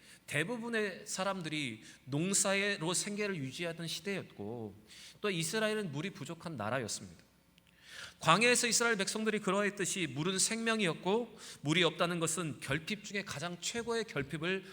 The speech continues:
의미하는 것이었습니다. 이와 같은 경우에 대해서 솔로몬은 백성들을 위해서 이렇게 기도하고 있습니다. 앞에서와 같이 가뭄도 죄의 결과라고 이야기를 하고 있고 죄의 결과와 가뭄을 허락하신 하나님, 그리고 그것이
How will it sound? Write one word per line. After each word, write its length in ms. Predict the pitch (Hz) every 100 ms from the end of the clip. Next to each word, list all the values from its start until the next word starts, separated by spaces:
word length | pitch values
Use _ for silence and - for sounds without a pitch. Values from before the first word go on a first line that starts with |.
| -
의미하는 480 | 160 175 208 196 180
것이었습니다. 480 | 135 110 - 87 85 - _ _ _ _ _ _ - - -
이와 240 | 175 220 226
같은 260 | 247 208
경우에 280 | 202 208 208
대해서 240 | 214 190 202
솔로몬은 440 | 220 208 214 202
백성들을 480 | 180 - 208 196 190
위해서 240 | 180 185
이렇게 480 | 131 156 202 202 202
기도하고 400 | 185 151 156 156
있습니다. 400 | - 113 95 82 - - - - - - - - -
앞에서와 420 | 165 226 226 226
같이 480 | 214 220 226 220 214
가뭄도 480 | - 175 208 208 208
죄의 260 | - 202 196
결과라고 560 | 175 170 202 196 190
이야기를 400 | 175 175 185 185
하고 220 | 165 208 190
있고 600 | 120 - 160 143 127 - - -
죄의 300 | - 185 202
결과와 440 | 196 190 208 202 196
가뭄을 460 | 165 170 202 202
허락하신 380 | 208 208 202 202
하나님, 520 | 196 208 202 214 165 - -
그리고 260 | - 208 214
그것이 600 | 196 214 214 226 233